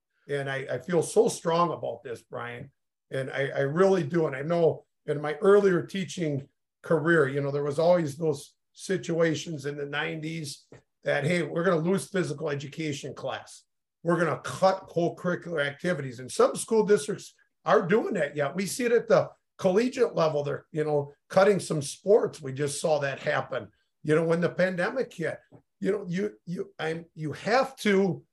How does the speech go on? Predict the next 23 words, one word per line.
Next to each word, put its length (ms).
make 240
sure 680
that 180
we 120
give 320
kids 380
all 280
the 160
op-, 200
sure 420
opportunities, 760
co-curriculars, 800
athletics, 560
because 500
in 100
a 60
school 360
setting, 420
it's 120
very 320
important 560
if 180
people 360